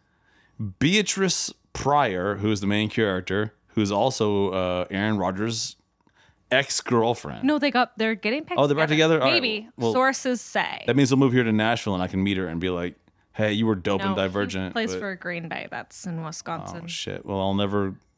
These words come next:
Speaker 1: never meet her then.
Speaker 2: They were looking at
Speaker 1: Is
Speaker 2: property here, but that
Speaker 1: <laughs>
Speaker 2: was
Speaker 1: is
Speaker 2: before they
Speaker 1: warned
Speaker 2: broke up.
Speaker 1: that she is divergent
Speaker 2: What?
Speaker 1: and thus will never fit
Speaker 2: Oh
Speaker 1: into
Speaker 2: my
Speaker 1: any
Speaker 2: God.
Speaker 1: one of the factions.
Speaker 2: What?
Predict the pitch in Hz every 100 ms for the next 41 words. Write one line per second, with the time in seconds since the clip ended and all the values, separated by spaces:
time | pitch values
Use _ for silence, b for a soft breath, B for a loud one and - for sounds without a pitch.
0 | _ - 92 95 92 90 85 85 87 226
1 | 233 233 220 214 - - - 196 131 -
2 | - 180 - - 180 95 190 196 127 123
3 | 107 104 135 143 143 143 113 117 - 127
4 | 107 98 98 104 101 90 95 107 101 98
5 | 87 78 67 - - 202 107 110 101 117
6 | - 113 107 104 110 117 120 - - 110
7 | - - b b b 202 117 277 131 135
8 | 151 139 135 135 123 113 - 95 - -
9 | 50 - - 254 349 494